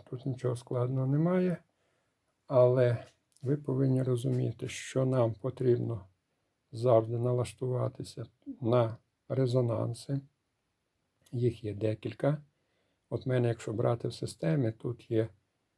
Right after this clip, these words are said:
оцей конденсатор, який стоїть на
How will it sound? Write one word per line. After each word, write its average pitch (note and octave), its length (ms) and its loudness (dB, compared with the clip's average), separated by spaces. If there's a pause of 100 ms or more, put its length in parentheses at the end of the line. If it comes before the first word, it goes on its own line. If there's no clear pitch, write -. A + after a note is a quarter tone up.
(540)
оцей A#2+ 640 -6 (360)
конденсатор, A#2+ 800 -4
який A2+ 260 -6
стоїть A2+ 580 -6
на A2 240 -2